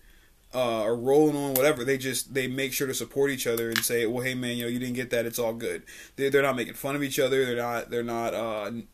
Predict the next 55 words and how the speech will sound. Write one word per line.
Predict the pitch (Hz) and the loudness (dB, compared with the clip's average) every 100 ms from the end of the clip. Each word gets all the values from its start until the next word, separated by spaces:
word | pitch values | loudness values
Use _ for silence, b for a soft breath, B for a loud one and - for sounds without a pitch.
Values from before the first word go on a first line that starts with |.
| - B - | -16 B 6
they | 165 | 8
nitpick | 175 233 269 233 | 8 6 6 8
at | 170 139 | 8 8
each | 123 | 2
other, | 113 95 | -2 -4
they | 113 | -6
do | 131 180 | -4 0
like | 135 117 | 0 0
men | 127 127 | -4 -4
are | 120 | -6
supposed | 110 156 226 - | -2 2 2 0
to, | 117 | -4
but | |
they | 120 135 | 2 2
don't, | 131 | 4
it's | 143 - | 0 0
not | 151 151 | 2 2
a | |
thing | 120 151 143 | 2 -2 -2
where | 131 | -2
it's | 127 | -4
like, | 127 120 | -6 -4
"Here, | 135 | -2
I'm, | 123 131 | -2 -4
I'm | 127 120 | -8 0
picking | 165 147 | 0 0
on | 139 | -4
you | 135 | -4
'cause | 127 | -4
I | 127 | -4
want | 127 120 | -4 -6
you | 113 | -4
to | |
leave." | 120 147 - - - | -2 -2 -4 -6 -2
No, | 220 | 0
I'm | 180 | 2
picking | 254 233 | 2 4
on | 170 135 | 2 0
you | |
'cause | 123 | -4
I, | 120 | -4
'cause | 120 127 | -4 -4
I | |
want | 127 117 | -4 -4
you | 117 - | -6 -6
to, | 62 95 | -10 -6
I, | |
I | 123 120 120 | -4 -2 -4
want | 127 117 | -4 -6
you | 117 | -8
to | |
be | 113 | -2
better | 123 117 | 0 0
at | 113 | -2
this. | - - | -6 -8